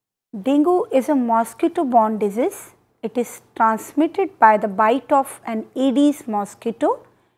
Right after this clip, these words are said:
infected with the dengue virus। मीन्स कि जो इन्फेक्टेड पर्सन होता है, जब ये उसको बाइट करता है और उसके बाद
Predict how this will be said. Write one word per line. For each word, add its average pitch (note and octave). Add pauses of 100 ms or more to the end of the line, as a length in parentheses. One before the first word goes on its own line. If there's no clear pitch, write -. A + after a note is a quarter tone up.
(320)
infected B3
with G#3+
the G#3+
dengue G3+
virus। G3+ (680)
मीन्स C4
कि C#4
जो A#3+
इन्फेक्टेड B3+ (100)
पर्सन A3+
होता G#3
है, G3+ (600)
जब B3
ये B3 (220)
उसको E4+
बाइट A3
करता G3+
है A3
और B3
उसके A#3
बाद G#3+